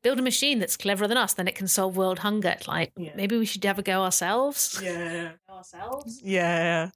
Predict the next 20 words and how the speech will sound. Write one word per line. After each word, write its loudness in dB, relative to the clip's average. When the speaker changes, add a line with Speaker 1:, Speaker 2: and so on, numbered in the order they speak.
Speaker 2:
It 0
is, 2
it 0
is 2
astonishing 0
to 0
me, 2
you 2
know, 2
Homo 0
Deus 2
or -2
infinite 0
progress, 0
all 2
of -2
these 2
things 0
that -2
say 2